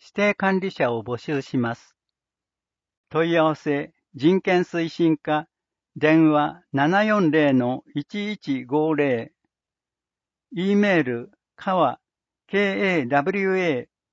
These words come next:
数字零零一四、アットマーク、シティ、シーアイティーワイドット、川西、ケーエーダブリューエーエヌアイエスエイチアイ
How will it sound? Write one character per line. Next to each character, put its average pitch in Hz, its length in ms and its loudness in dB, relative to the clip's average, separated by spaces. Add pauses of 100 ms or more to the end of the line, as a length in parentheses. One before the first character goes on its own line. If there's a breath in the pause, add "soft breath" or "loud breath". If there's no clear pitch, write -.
数 190 320 -4
字 175 340 -6 (160)
零 185 380 -2
零 185 280 2
一 135 320 -8
四、 147 360 4 (540)
ア 143 100 0
ッ 143 100 -14
ト 202 140 -2
マ 190 160 2
ー 156 40 -4
ク、 139 380 -10 (120)
シ - 260 -8
テ - 100 -10
ィ、 123 260 -2 (360)
シ 202 340 -4
ー 190 100 -8
ア 196 120 0
イ 143 100 0
テ - 200 -12
ィ 175 120 -2
ー 170 60 2
ワ 160 160 4
イ 123 340 -8
ド 143 140 -2
ッ - 60 -12 (140)
ト、 180 220 -2 (340)
川 170 260 2
西、 175 520 -4 (320)
ケ 202 320 0
ー 202 60 -6
エ 196 240 0
ー 131 60 -6
ダ 135 160 0
ブ 185 100 -2
リ 208 80 -2
ュ 196 100 0
ー - 20 0
エ 180 320 0
ー 156 60 -8
エ 139 60 2
ヌ 190 220 0
ア 196 140 2
イ 143 180 -2
エ 135 100 -10
ス 190 220 -2
エ 190 120 0
イ 180 80 -4
チ 175 240 -4
ア 170 100 4
イ 127 160 -6